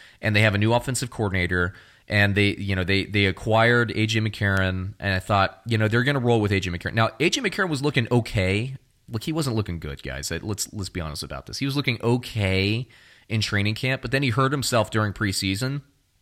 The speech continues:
Peterman came into those preseason games, actually looked pretty decent. He was probably doing better than A J McCarron was. And then the Bills got rid of McCarron,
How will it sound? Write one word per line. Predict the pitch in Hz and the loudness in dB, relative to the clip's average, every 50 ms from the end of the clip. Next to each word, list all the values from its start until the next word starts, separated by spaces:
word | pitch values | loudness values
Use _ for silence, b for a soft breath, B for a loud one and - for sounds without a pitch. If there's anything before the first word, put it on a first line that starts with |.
| _ _ _ _ _ _ _ b b b b b b b - | _ _ _ _ _ _ _ b b b b b b b 2
Peterman | - 160 190 196 180 147 123 113 | 2 4 4 4 2 2 2 2
came | - 131 127 120 | 2 2 2 2
into | 117 113 | 2 2
those | 110 104 98 - | 2 2 0 0
preseason | - 123 113 - 127 135 139 143 107 | 0 0 0 0 0 0 0 0 0
games, | 95 104 101 92 98 | 0 0 0 0 0
actually | 104 160 - - 160 123 | 0 0 2 2 2 2
looked | 110 110 107 - | 2 0 0 -2
pretty | - - 110 98 | -2 -2 -2 -2
decent. | 80 98 110 120 - - 76 71 - 101 | 0 0 0 0 0 -2 -6 -6 -6 -4
He | 104 | -4
was | 107 107 | -2 0
probably | - 131 139 147 127 | 0 0 0 0 0
doing | 101 120 110 95 87 | 0 0 0 0 0
better | 87 104 107 110 113 104 | 2 2 4 4 4 2
than | 90 92 90 | 0 0 0
A | 92 92 | -2 0
J | 90 92 85 | 0 -2 -2
McCarron | 85 85 - - 104 110 117 110 92 | -2 -4 -6 -4 -2 -2 -2 -2 -4
was. | 82 80 80 78 - B B B B B B B B B B - | -4 -6 -6 -8 -10 B B B B B B B B B B 0
And | 127 120 | 2 4
then | 131 139 156 156 147 135 - 107 | 4 6 4 4 2 0 0 0
the | 117 113 | 0 2
Bills | 120 131 139 131 | 4 2 2 4
got | 127 131 113 98 | 4 4 4 4
rid | 110 135 151 | 4 4 4
of | 127 | 4
McCarron, | 110 90 - - 82 80 76 71 73 76 92 | 2 0 0 0 0 0 0 -2 -6 -10 -12